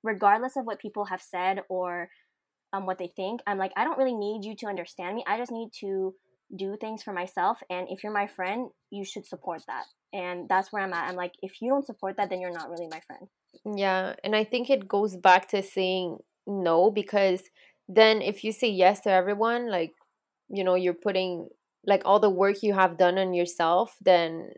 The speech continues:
Speaker 2: might be
Speaker 1: Mm-hmm.
Speaker 2: destroyed. Let's say, like, sometimes my friends are like, "Oh, let's go out, like, let's go eat here." And I'm like, I'm just thinking, I'm like, "Girl, like, you know, I'm trying to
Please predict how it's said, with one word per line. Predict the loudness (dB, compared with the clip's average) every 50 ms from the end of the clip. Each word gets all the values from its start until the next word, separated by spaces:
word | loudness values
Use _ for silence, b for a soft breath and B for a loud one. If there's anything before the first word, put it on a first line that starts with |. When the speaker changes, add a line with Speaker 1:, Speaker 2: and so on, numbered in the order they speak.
| _ _ _ _ _
Speaker 2:
might | -14 -12 -8 -4 -2 -2 -2 -2 -4
be | -8 -4
Speaker 1:
Mm-hmm. |
Speaker 2:
destroyed. | -2 -2 -2 -2 -2 4 4 4 6 4
Let's | 2 -2 -4 -6
say, | -4 -4
like, | -4 -4 -4 -8 b b b b b b b b b _ _ _ _ -8
sometimes | -4 -4 0 2 0 0 2 2
my | 2 0 2
friends | 2 2 0 2 4
are | 4 2
like, | 2 0 -4 2 6
"Oh, | 8 8 10 10 8 8
let's | 8 6 4 2
go | 2 2 2 6
out, | 8 8 10 10 10 10 8 6 4
like, | 2 0 2 4
let's | 2 2 2 0
go | -2 -4 -2
eat | -4 -6 -8 -8 -4
here." | -2 -2 0 0
And | 0 -2
I'm | -2 -4
like, | -6 -8 -8 -10 -12 -18 -16 -12
I'm | -12 -12 -12 -14 -10
just | -10 -10 -8 -8
thinking, | -10 -8 -6 -4 -4
I'm | -2 -2
like, | -4 -4 -6 -4
"Girl, | -2 -2 0 0 0 0
like, | 0 -2 -4 -6 -8 -10
you | -10
know, | -8 -8 -8 -8
I'm | -10 -10
trying | -12 -12 -12 -12
to | -12